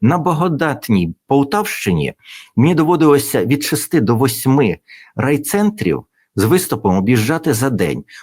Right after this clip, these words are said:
В кожному райцентрі мені вручали коровай. У мене вдома була виставка короваїв і рушників. Ми ці короваї потім якось заморозили, ще щось там. Ми їх вдома після того півроку ще їли. Заморожені кусками, засушені, прекрасні, дуже смачні.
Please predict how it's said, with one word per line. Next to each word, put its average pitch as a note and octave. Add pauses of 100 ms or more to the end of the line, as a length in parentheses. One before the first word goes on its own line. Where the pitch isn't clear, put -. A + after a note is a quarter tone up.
(100)
В -
кожному D#3+
райцентрі D#3+
мені C#3
вручали D#3
коровай. D3
У F#2
мене C#3+
вдома B2+
була B2+
виставка A2+
короваїв B2
і -
рушників. C#3 (260)
Ми C#3
ці D3+
короваї D#3
потім C#3
якось D3
заморозили, D3
ще F3+
щось C#3
там. B2 (200)
Ми E3
їх E3
вдома C#3 (240)
після D#3
того D3
півроку D#3+
ще -
їли. A2 (500)
Заморожені C3+
кусками, D3
засушені, C#3
прекрасні, D3+
дуже C#3+
смачні. F#3